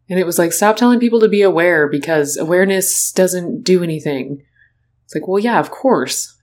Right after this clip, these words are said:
Action is what changes. Action is what's, it, what, um, words have just left my brain."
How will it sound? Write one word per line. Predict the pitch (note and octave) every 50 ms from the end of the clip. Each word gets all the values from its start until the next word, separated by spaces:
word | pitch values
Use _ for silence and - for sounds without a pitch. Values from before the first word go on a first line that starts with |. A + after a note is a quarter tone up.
| _ -
Action | F#3+ G#3+ A#3 A3+ - - G#3+ F#3
is | F3 D3+ D#3+
what | D#3+ -
changes. | - - F3+ F3 F3 D3+ C#3+ C3 B2+ -
Action | D3 E3 G3 G#3+ - - G3+ F3+
is | E3+ D3+ D3
what's, | D3+ D3+ C#3 - - - - _ _ _ _ _ _ _ _
it, | E3+ F3 C#3+ A2+ C#3+
what, | C#3+ D3+ D#3 D3 - - - _ _
um, | - E3 D#3 C#3+ C#3 C3+ C3 B2+ B2 B2 - - - _ _ _ _ _ _ _ _ _ _ _ _ _ _ -
words | F3+ D#3 E3 D#3+ D3+ D3
have | - D3+
just | C#3+ D3 C#3+ C#3+ - -
left | E3 D3+ D3+ D3+ - -
my | D#3+ D#3 D3+ C#3+
brain." | C#3+ D3+ D3 D3 D3 C#3+ C#3+ C#3 -